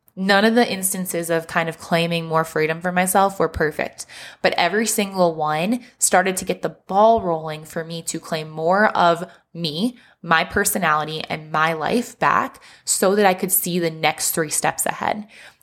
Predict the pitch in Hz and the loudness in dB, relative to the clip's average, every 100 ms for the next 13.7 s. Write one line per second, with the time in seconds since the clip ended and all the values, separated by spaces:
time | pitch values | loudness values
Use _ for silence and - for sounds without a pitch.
0 | _ - 196 - 269 214 196 180 165 - | _ 0 0 0 2 2 2 -4 -10 -6
1 | 160 151 - - 160 185 165 175 185 - | -2 -2 -2 -4 -2 -2 0 0 0 -4
2 | 226 175 175 170 170 160 156 - 202 220 | 0 2 2 0 -6 -6 -2 2 2 0
3 | 185 160 151 160 - - 160 160 - - | -2 0 0 0 -2 2 0 0 -8 -12
4 | - 175 190 180 170 160 160 - 165 165 | -4 0 2 0 -2 -4 -6 -4 -2 -2
5 | 160 165 160 156 - 151 202 247 - - | -4 -4 -2 -2 0 2 2 0 -8 -20
6 | - - 202 - 190 190 190 190 196 185 | -20 -16 -10 -6 -2 2 2 4 2 2
7 | - - 180 170 180 233 254 208 202 185 | -2 -16 -10 -4 2 2 4 2 2 2
8 | 180 185 190 - 180 165 165 175 160 156 | 2 2 -2 -4 -6 2 4 4 0 -6
9 | 156 151 151 147 151 - 220 - - - | -8 -10 -2 0 0 -4 -10 -14 -20 -2
10 | 190 214 202 185 226 - 202 202 196 175 | 2 4 4 2 0 0 2 2 0 2
11 | 170 - 170 160 160 160 160 - - 202 | 0 0 -2 0 -2 -2 -4 -10 0 2
12 | 196 190 185 - 220 202 180 175 175 170 | 4 4 2 2 2 4 2 0 -4 0
13 | - 165 180 170 - 170 | 2 0 -2 -8 -6 -6